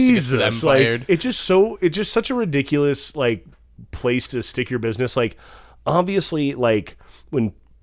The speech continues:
Speaker 1: coworkers are in relationships, it can complicate things, and, and you do have to, like, have just a discussion, like, "Hey, if you guys are gonna, like, you know, have a, a relationship outside of this building,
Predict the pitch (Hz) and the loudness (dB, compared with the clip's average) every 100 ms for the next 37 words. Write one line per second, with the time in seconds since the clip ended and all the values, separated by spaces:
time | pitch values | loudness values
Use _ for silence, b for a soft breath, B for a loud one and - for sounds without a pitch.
0 | - 139 147 139 131 113 120 110 101 117 | -2 2 2 0 -2 -4 -2 -2 -4 -4
1 | 101 98 120 135 113 127 92 85 90 90 | -6 -8 -10 -8 -6 -8 -8 -14 -14 -14
2 | 90 107 - 123 120 113 127 147 139 123 | -10 -10 -6 -2 -2 -2 -2 -2 -4 -4
3 | 123 104 104 110 104 104 107 101 - 98 | -4 -4 -6 -8 -8 -12 -10 -12 -10 -10
4 | 98 92 - 165 104 - b b b b | -12 -12 -6 -4 -4 -6 b b b b
5 | b _ 101 107 117 113 127 120 113 110 | b _ -6 0 2 2 0 -2 0 0
6 | 104 90 - _ _ 110 95 85 107 104 | -2 -4 -14 _ _ -8 -8 -8 -6 -6
7 | 92 - 123 104 87 104 104 107 120 113 | -8 -10 -8 -8 -6 -8 -6 -6 -6 -6
8 | 110 - 113 110 104 160 123 104 98 | -8 -8 -8 -8 -2 -2 0 -2 -6